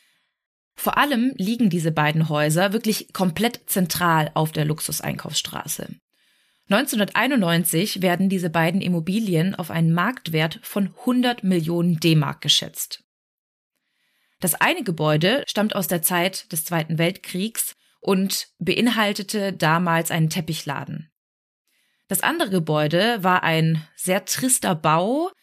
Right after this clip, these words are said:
in welchem sich das Auktionshaus Anthony befand. Beide Immobilien galten nicht als besonders schön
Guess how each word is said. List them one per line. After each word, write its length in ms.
in 100
welchem 220
sich 100
das 180
Auktionshaus 680
Anthony 320
befand. 520
Beide 200
Immobilien 380
galten 320
nicht 320
als 160
besonders 420
schön 460